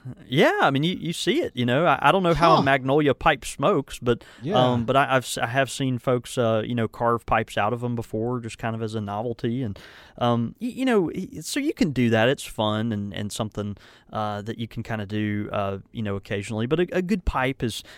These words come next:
Speaker 1: uh, typically gonna be cured properly. Um, you know, after the briar is harvested, it needs to be dried. All those materials and that, um, you know, those, those, um, you know, uh, uh, natural,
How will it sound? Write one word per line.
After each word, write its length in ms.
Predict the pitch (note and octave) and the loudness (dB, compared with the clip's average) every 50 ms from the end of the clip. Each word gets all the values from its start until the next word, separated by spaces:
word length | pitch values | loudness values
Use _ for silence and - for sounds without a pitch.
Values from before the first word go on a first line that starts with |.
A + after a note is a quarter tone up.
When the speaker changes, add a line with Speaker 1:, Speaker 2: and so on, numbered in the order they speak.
| - - - | -20 -16 -12
Speaker 1:
uh, 120 | - B2+ B2+ - | -10 -10 -10 -8
typically 460 | - B3 A#3 C#4+ C4+ - G3 D#3+ C#3+ | -8 -8 -6 -6 -4 -2 -2 -2 0
gonna 200 | B2+ C3+ C3 B2+ | 0 -2 -2 -2
be 240 | A2+ A2+ A2 A2+ G#2+ | -2 -2 -4 -4 -4
cured 460 | - - - A#2 A2 G#2+ G#2+ G2+ - | -8 -6 -4 -2 -2 -2 -4 -6 -8
properly. 560 | - - G2+ G2 - - D#2+ - - - A2+ - _ _ - - - | -10 -10 -10 -10 -10 -14 -16 -16 -16 -16 -18 -20 _ _ -18 -10 -6
Um, 440 | G#2+ A2+ A2 G#2+ G#2 G#2 G#2 G2 - _ | -4 -2 -2 -2 -2 -4 -6 -8 -8 _
you 80 | - A2 | -8 -6
know, 220 | G2+ G2 G2 F#2+ - - - - - - _ - | -6 -6 -8 -10 -14 -18 -20 -20 -20 -20 _ -4
after 580 | B2+ C#3+ E3 - - - G#3 G3+ F#3+ F#3+ D#3+ - | -4 -2 -2 -2 -2 0 0 2 2 0 -2 -2
the 200 | C#3 B2 A#2+ A2 | 0 0 0 0
briar 440 | G2 A2 A2+ A2 A2+ A#2+ A#2+ A2+ A2 | 0 -2 -2 -2 0 0 -2 -2 -2
is 220 | F#2+ G#2 G2+ F#2+ | -4 -6 -8 -8
harvested, 640 | - - - D3+ D3+ B2 G#2+ - - - G2 G3 - | -8 -4 0 0 0 0 -2 -6 -8 -8 -8 -6 -6
it 100 | G#2+ F2+ | -6 -6
needs 160 | D3+ F#3+ - | -6 -6 -6
to 80 | - G3+ | -6 -6
be 140 | A3 G#3 | -6 -6
dried. 540 | C#3+ - B2 A2+ C3+ G#3+ A3 D3 - F2+ - | -4 -2 -2 0 0 -2 -2 -6 -10 -12 -10
All 160 | G#2 A2+ B2+ | -6 -4 -2
those 260 | C3 C#3+ C#3+ C3+ B2 - | 0 0 -2 -2 -2 -4
materials 680 | B2 A#2 - - B2+ B2+ C3 C3 B2 B2 B2 A#2 - | -8 -6 -6 -4 -2 0 0 0 0 0 -2 -2 -4
and 100 | G2+ G2+ G2+ | -6 -6 -6
that, 200 | G2+ G2+ - - - - - - _ - - | -6 -6 -8 -10 -16 -20 -20 -20 _ -16 -12
um, 400 | - G2+ G2+ G2 G2 G2 G2 - - - | -8 -8 -6 -6 -8 -8 -12 -14 -12 -10
you 100 | A#2+ A2 | -8 -6
know, 300 | G#2 G2+ G2 G2 G2 G2 | -6 -6 -6 -6 -8 -8
those, 420 | G#2 G#2+ G#2+ G#2 G2 - - - - | -6 -4 -4 -4 -4 -6 -12 -14 -10
those, 380 | - G#2 G2+ G2 F#2+ - - | -8 -6 -6 -6 -8 -10 -12
um, 360 | G2+ G2 F#2 F#2 F2+ F2+ F2+ _ _ _ _ _ - - - | -12 -12 -12 -14 -16 -18 -20 _ _ _ _ _ -20 -20 -16
you 120 | - G#2 | -14 -14
know, 240 | G2 G2 F#2 F#2 F#2 - | -14 -14 -14 -16 -16 -16
uh, 500 | - F#2 F#2 F2+ F#2 - _ - A2+ A2+ | -14 -14 -16 -16 -18 -20 _ -12 -10 -10
uh, 40 | - D#2+ | -10 -8
natural, 600 | A2 A2+ A2+ A2+ A2+ - - B2 A2+ A2 G#2 G2+ | -8 -6 -6 -6 -6 -4 -2 0 0 0 -2 -4